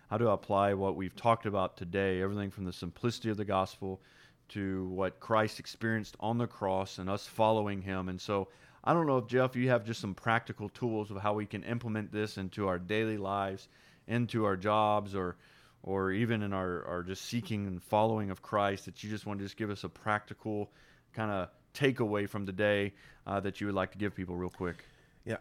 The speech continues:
Speaker 2: I, I think, and this, this takes a degree of self-awareness, which d-, sometimes we lack self-awareness. But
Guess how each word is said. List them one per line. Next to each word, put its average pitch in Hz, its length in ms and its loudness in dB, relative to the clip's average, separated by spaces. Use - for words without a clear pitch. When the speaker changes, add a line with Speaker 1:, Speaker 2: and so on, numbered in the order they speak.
Speaker 2:
I, 117 100 0
I 120 120 0
think, 135 460 -2
and 110 120 0
this, 113 160 0
this 110 180 -2
takes 131 260 -2
a 123 60 2
degree 98 380 0
of 95 120 -2
self-awareness, 90 960 -2
which - 420 -8
d-, 92 100 -10
sometimes 107 420 0
we 95 120 0
lack 90 340 2
self-awareness. 85 720 -4
But 101 260 0